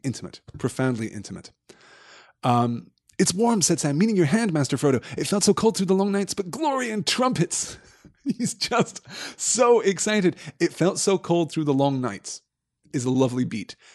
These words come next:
Because we already know that Sam has been here with Frodo. We already know that Sam has been attentive to Frodo. "It felt so cold through the long nights." How would you know that, Sam, unless you were here?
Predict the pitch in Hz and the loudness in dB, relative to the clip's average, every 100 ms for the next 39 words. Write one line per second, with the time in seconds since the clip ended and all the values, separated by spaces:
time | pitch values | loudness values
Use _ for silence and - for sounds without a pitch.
0 | _ 160 151 131 160 170 190 165 151 123 | _ -6 -2 0 2 4 6 8 6 2
1 | 98 131 117 113 131 113 113 107 - 101 | 0 0 0 0 0 0 -2 -4 -4 -6
2 | 82 - - 135 131 147 139 123 120 123 | -6 -12 0 4 6 4 2 0 -2 -4
3 | 113 107 117 - 135 - 95 - 101 104 | -4 -6 -6 -2 -2 -2 -8 -8 -8 -8
4 | 92 - - - 110 - 175 156 180 151 | -8 -12 -18 -14 -12 -2 0 2 0 0
5 | 156 151 147 131 131 120 120 - - - | -2 -2 -2 -4 -4 -4 -8 -12 -20 -8
6 | 123 156 139 131 110 104 - 110 107 110 | -4 0 0 0 -4 -6 -8 -8 -6 -6
7 | 127 117 113 | -4 -4 -4